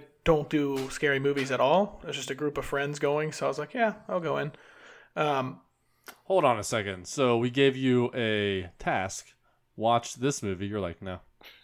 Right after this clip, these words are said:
Speaker 2: I'm gonna go ahead and watch this other
Speaker 1: Yeah, I
Speaker 2: movie."
Speaker 1: mean, I figured you guys would accept a movie at least. I, like, it's not that I didn't do anything at all. I mean,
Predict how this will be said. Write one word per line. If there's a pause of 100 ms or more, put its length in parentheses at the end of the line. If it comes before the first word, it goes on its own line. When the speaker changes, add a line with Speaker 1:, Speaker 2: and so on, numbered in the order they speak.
(180)
Speaker 2:
I'm
gonna
go
ahead
and
watch
this
other
Speaker 1:
Yeah,
I
Speaker 2:
movie."
Speaker 1:
mean,
I
figured
you
guys
would
accept
a
movie
at
least.
I,
like,
it's
not
that
I
didn't
do
anything
at
all. (720)
I
mean,